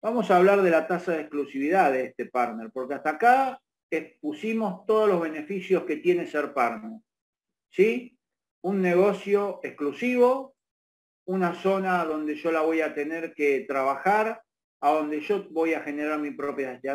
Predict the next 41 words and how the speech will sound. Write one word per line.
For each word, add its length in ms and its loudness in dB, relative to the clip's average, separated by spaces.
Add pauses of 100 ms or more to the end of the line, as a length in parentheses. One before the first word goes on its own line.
(200)
mi 180 -6
propia 380 -4
estrategia, 800 -2 (240)
a 140 2
donde 200 -2
yo 180 0
voy 160 2
a 60 -2
hacer 220 -4
mi 140 -4
propio 420 -6
negocio, 520 2
yo 160 -6
le 80 -2
voy 140 0
a 100 -4
poner 240 -6
el 120 -2
valor 440 0 (520)
al 360 0
directorio, 880 4
yo 140 -6
le 80 2
voy 160 2
a 100 -4
poner 260 -8
el 100 -4
valor 500 0 (100)
al 240 2
negocio 680 -2
y 120 -14
yo 120 -2
voy 140 2
a 80 -6
generar 340 -2
la 80 -2
estrategia 520 -6
del 180 -4
negocio. 380 -16 (880)
Para 280 4
esto, 560 0